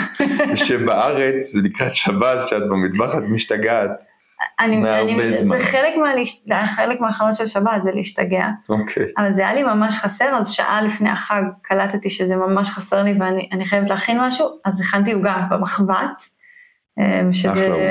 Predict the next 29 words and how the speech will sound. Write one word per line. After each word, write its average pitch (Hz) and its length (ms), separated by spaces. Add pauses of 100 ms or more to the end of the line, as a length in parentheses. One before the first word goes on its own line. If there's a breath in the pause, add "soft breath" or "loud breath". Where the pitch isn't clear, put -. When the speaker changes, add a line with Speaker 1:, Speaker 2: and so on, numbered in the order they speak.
(140)
Speaker 2:
עוגה. 185 160
Speaker 1:
שזה 196 240
שדרוג, 202 640
כי 208 60
אין 202 200
לנו 202 280
תנור, 277 440
אז 208 80
אנחנו 196 280
בעצם 190 420 (460 loud breath)
אופים 208 300
את 208 100
העוגה 185 260
על 180 140
הגז. 233 440 (720 loud breath)
אמ, 185 720
זה 202 100
ממש 196 260
שימח 214 420
אותי 208 120
שעשיתי 202 440
את 214 60
זה, 254 160 (220)
וגם 190 320
זה 190 80
יצא 190 220
בסוף 208 340
לטובה, 233 300 (100)
כי 208 360